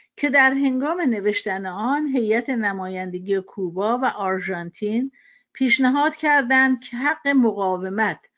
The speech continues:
در برابر ستم در آن گنجانده شود.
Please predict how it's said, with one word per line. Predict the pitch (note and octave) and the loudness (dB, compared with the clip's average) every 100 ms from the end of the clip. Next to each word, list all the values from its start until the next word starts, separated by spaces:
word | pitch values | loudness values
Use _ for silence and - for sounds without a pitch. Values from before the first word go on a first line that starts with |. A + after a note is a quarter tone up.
| _ _ _ G3+ | _ _ _ 0
در | G3+ G3+ | 2 2
برابر | G3 F#3 F#3 F3+ F3+ F#3 | 0 0 -2 -2 -4 -4
ستم | - F#3 - A3 A#3+ B3 - _ | -6 -6 -2 0 2 -2 -4 _
در | F3+ F#3 | -4 -2
آن | G3+ G#3 | -2 -2
گنجانده | G3+ F3+ F#3 F3+ F#3+ | -2 -2 -4 -6 -4
شود. | F#3 - | -6 -8